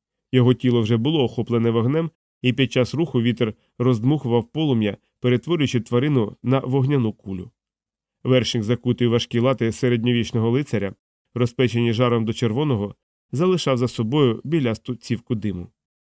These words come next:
«Світ знищений! Настав кінець світу! Дегідратація!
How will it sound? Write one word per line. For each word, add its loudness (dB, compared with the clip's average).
«Світ -2
знищений! 0
Настав -2
кінець 0
світу! -2
Дегідратація! -2